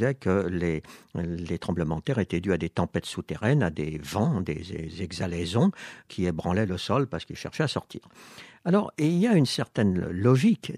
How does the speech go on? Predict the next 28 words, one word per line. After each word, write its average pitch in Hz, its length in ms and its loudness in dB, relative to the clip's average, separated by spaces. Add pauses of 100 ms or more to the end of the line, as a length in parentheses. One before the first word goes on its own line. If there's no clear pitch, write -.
(180)
dans 98 240 0
le, 90 320 -4
le 90 220 -6
fait 165 220 -2
de 107 100 -2
penser 101 380 0
que - 100 -14
c'était 135 320 -2
électrique. 95 420 -4
Cette 147 180 0
logique 165 340 2
est 117 60 0
la 92 100 0
suivante. 196 380 0 (640)
Étant 202 260 4
donné 127 320 6
qu'on 95 220 -4
pensait 98 340 -2
depuis 98 540 -2 (240)
Aristote, - 640 -8
Pline, 104 240 0
et 85 80 -8
cetera, 90 400 -6
que 113 200 -2
c'était 95 340 -2
une 95 200 -10
tempête - 540 -4 (160)
souterraine, 226 600 -2